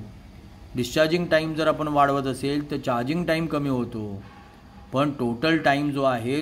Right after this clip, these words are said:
तो बदलत नाही, म्हणजे फ्रिक्वेन्सी बदलत नाही. आणि आपण चार्जिंग टाइम वाढवतो म्हणजे ऑन टाइम वाढवतो, डिस्चार्जिंग टाइम वाढवलं तर ऑफ टाइम वाढवणार आहे आपण. जर on time वाढवला गेला,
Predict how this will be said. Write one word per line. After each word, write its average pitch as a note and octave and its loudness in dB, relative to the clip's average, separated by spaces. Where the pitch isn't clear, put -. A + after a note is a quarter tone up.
तो C#3 -2
बदलत A#2+ -2
नाही, A#2 -4
म्हणजे A#2 -2
फ्रिक्वेन्सी B2+ -2
बदलत C3 2
नाही. G#2+ -6
आणि C3 2
आपण C#3 2
चार्जिंग C#3 2
टाइम E3 2
वाढवतो D#3 2
म्हणजे C#3+ -2
ऑन C#3+ 2
टाइम E3 0
वाढवतो, B2 2
डिस्चार्जिंग D#3 2
टाइम D#3+ 2
वाढवलं D3+ 4
तर D3+ 0
ऑफ C3+ 0
टाइम F3+ 2
वाढवणार C#3 4
आहे A#2+ -2
आपण. G#2 -8
जर C3+ 0
on C3+ 0
time F3 2
वाढवला D#3+ 6
गेला, C#3+ 0